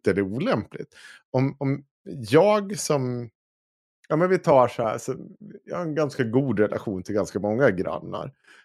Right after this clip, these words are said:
Hjälper till med saker. Ah, så, så jag tänker inte gå in på alla detaljer, men man, man hjälps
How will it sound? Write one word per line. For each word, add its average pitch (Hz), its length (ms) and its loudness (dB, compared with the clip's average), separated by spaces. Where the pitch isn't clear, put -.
Hjälper 113 340 4
till 110 280 2
med 110 200 2
saker. 107 580 2
Ah, 135 160 6
så, - 180 -6
så 135 80 -6
jag 135 120 -2
tänker 135 140 4
inte 120 120 2
gå 107 140 2
in 107 400 0
på 110 100 0
alla 90 200 2
detaljer, 117 500 0
men 147 220 -2
man, 185 240 -2
man 147 180 0
hjälps 135 340 4